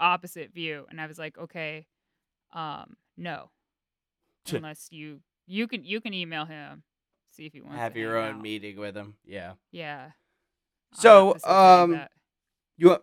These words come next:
Speaker 2: me to go into some housekeeping real quick before we give the, the unicorn Sabbath message?
Speaker 1: Yeah, there was something I was gonna say, but I don't remember.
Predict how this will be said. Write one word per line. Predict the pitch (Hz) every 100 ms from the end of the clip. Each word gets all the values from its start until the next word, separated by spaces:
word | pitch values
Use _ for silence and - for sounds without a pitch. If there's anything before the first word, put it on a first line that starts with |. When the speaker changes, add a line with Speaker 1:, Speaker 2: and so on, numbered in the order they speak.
| _ 160
Speaker 2:
me | 175
to | 165 165 160
go | 175 165
into | 170 165
some | 160 175 156 160
housekeeping | 175 165 - 180 165 170 160
real | 170
quick | - 175 165 -
before | 151 151 143
we | 143 139 127 - _
give | - 135 _
the, | 135 127 123 120 - _ _ _ _ -
the | 127
unicorn | 123 127 120 143 135 123
Sabbath | 113 135 127 123 123 -
message? | 135 127 131 127 - _ _ _ _ _ -
Speaker 1:
Yeah, | 240 240 233
there | 240
was | 269 285
something | 339 339 370 320
I | 269
was | 214
gonna | 214
say, | 196 - 180 180
but | 180 175
I | 190
don't | 185 -
remember. | 147 151 160 151 160